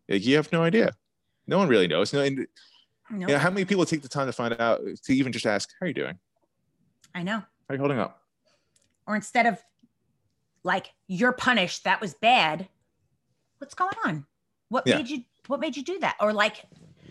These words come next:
Speaker 2: and, and that's, yeah, I have a lot of, um,
Speaker 1: No one asks why anymore.
Speaker 2: I know.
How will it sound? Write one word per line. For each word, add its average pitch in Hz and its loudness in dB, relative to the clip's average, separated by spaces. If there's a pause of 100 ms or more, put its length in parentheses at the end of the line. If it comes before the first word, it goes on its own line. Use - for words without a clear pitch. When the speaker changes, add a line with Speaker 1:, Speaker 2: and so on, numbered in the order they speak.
(280)
Speaker 2:
and, 262 0
and 262 -2
that's, 277 -2
yeah, 185 -2
I 208 2
have 208 0
a 208 4
lot 180 2
of, 170 0
um, 156 -6 (420)
Speaker 1:
No 139 6
one 185 6
asks 151 4
why 92 4
anymore. 76 -8 (320)
Speaker 2:
I 180 -8
know. 170 -8